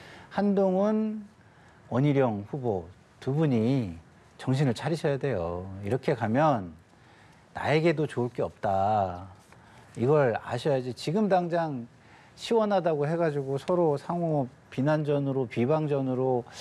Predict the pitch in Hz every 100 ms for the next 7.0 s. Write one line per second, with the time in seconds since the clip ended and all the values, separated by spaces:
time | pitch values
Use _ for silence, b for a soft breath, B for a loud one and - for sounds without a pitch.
0 | B B - - 135 147 135 - 110 -
1 | 175 143 120 156 214 - _ B B B
2 | B B - - 147 165 151 170 110 85
3 | - B B - 104 101 98 95 95 92
4 | - 120 170 170 156 151 131 - 120 135
5 | 127 104 127 175 156 147 131 113 - 123
6 | 110 110 - 147 - 101 92 101 104